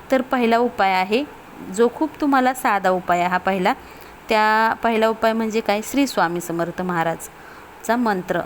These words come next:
तो कुठला? तर श्री स्वामी समर्थ. हा मंत्र खूप ताकदवान आहे.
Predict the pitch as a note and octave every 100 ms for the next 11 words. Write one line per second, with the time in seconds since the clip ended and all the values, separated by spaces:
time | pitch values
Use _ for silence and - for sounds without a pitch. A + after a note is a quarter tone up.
0 | - G3 F#3+ G#3+ A3+ A3+ A#3+ A3+ A3 -
1 | D4 - G3+ E3+ F3+ E3+ E3+ E3 D#3 E3
2 | G#3 G#3+ A#3 A3+ A3+ - E4 - - -
3 | F#3 - G3 G3+ F#3 F3+ F3